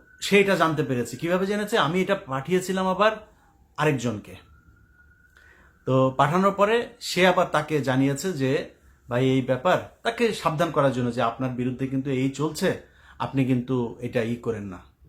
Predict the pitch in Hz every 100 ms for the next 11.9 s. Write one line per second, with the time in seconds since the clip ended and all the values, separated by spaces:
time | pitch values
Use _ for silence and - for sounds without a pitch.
0 | - - _ 120 - 123 123 135 127 113
1 | 117 110 117 113 117 110 107 110 95 104
2 | 120 117 117 139 170 107 - _ _ _
3 | - 110 101 - 117 120 135 131 143 156
4 | 117 127 113 113 113 - _ - 120 -
5 | 117 120 117 113 110 120 113 135 160 156
6 | 107 - _ - 135 135 131 117 120 120
7 | 107 104 98 101 98 95 - _ _ _
8 | _ _ 220 214 185 170 190 170 151 127
9 | 120 165 214 196 180 123 107 101 - _
10 | - - 175 175 - 131 107 98 - -
11 | 127 143 165 175 170 175 180 165 202